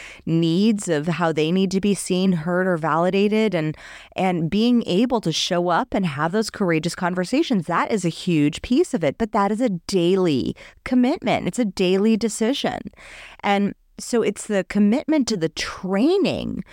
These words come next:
where most people fall off from actually achieving the decision that they said that they originally decided, right? Like, most people have the goal. They say that it's a goal. They say, "Yes, I've, I've decided this."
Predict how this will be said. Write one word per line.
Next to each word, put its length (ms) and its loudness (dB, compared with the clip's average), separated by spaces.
where 180 -2
most 540 4
people 420 2
fall 440 2
off 200 4
from 220 -2
actually 460 0
achieving 460 2
the 100 2
decision 560 -2
that 160 -2
they 100 2
said 260 -2
that 140 -2
they 120 2
originally 360 0
decided, 680 -2
right? 380 0
Like, 320 -2
most 400 2
people 400 2
have 320 -2
the 120 0
goal. 400 0
They 100 2
say 340 0
that 120 0
it's 160 -2
a 40 -2
goal. 220 0
They 80 -4
say, 200 -2
"Yes, 360 -2
I've, 220 0
I've 180 -4
decided 500 -4
this." 300 -10